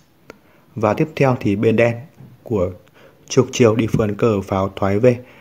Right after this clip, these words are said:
để phong tỏa đường mã của bên tiên là một biến hóa sai lầm. Ngoài ra thì có thể chạy con pháo qua đường bờ hai thì có phần tốt hơn. Ở khi đó bên tiên có giật về đây, đấu cây thì có thể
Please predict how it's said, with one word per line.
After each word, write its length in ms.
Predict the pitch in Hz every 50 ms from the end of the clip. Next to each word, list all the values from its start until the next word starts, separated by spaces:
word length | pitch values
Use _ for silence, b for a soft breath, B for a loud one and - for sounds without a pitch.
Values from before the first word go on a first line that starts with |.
| B B B B
để 100 | - 101
phong 200 | - - 117 -
tỏa 160 | - 127 107 98
đường 180 | 101 98 95
mã 180 | 104 120 139 139 -
của 60 | -
bên 120 | 104 101 104
tiên 220 | - - 143 127 -
là 80 | 113 101
một 140 | 95 - 107
biến 140 | 107 101
hóa 160 | 107 107 98 98
sai 200 | - - 127 120
lầm. 160 | 123 120 117 - B B B B B B B B B _ - - - -
Ngoài 140 | 123 113
ra 140 | 110 131 135
thì 100 | 123 120
có 80 | 107 107
thể 140 | - 131 101
chạy 200 | 95 - 123 -
con 220 | - - 113 107
pháo 280 | 101 - 107 98 101 101 -
qua 200 | 131 120 117 117 - - _ _ -
đường 220 | - 110 101 98 92
bờ 100 | 95 95
hai 220 | 95 110 107 101 95
thì 60 | 92
có 120 | 92 95
phần 340 | 95 - 117 104 98 95 92 92 -
tốt 140 | 156 147
hơn. 180 | - 147 139 127 - B B B B B B B
Ở 80 | - -
khi 140 | - 143
đó 180 | 131 120 110 113
bên 180 | 120 127 117 117 -
tiên 160 | 151 139 131 -
có 160 | - 101 101
giật 120 | 120 123 - -
về 100 | 101 104
đây, 140 | 113 113 113 - - _ - - - -
đấu 100 | 98 107
cây 220 | - - 139 127 113
thì 80 | - 101
có 120 | - 98 92
thể 140 | - 117